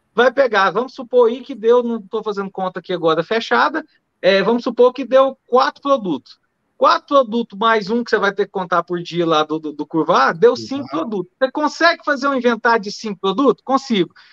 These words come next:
Speaker 1: Beleza, então você vai fazer de forma que você tenha um inventário da curva A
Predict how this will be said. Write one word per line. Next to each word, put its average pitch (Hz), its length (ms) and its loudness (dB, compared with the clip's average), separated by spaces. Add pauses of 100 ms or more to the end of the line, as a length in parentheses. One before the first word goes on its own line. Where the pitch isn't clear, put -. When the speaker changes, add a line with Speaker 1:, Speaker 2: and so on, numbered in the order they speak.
(180)
Speaker 1:
Beleza, 214 380 2
então 262 180 -2
você 311 100 -8
vai 277 140 0
fazer 196 360 -2
de 202 120 -12
forma 233 340 0
que - 80 -20
você 220 140 0
tenha 156 320 -8 (400)
um 339 220 -2
inventário 254 640 2
da 190 140 0
curva 185 540 2
A 113 60 -8